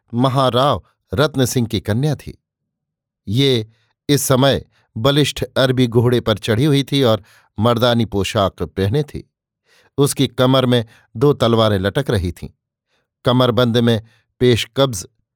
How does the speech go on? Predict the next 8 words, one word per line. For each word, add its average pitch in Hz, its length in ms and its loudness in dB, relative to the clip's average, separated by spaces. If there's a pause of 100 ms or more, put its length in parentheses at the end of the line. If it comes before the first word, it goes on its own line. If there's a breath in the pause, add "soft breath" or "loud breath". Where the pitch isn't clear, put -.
(460)
पीठ 131 220 0
पर 113 200 0
तरकस 131 500 -2
और 98 320 2 (140)
हाथ 117 320 0 (120)
में 95 200 -2 (120)
धनुष 135 340 -2
था। - 300 -12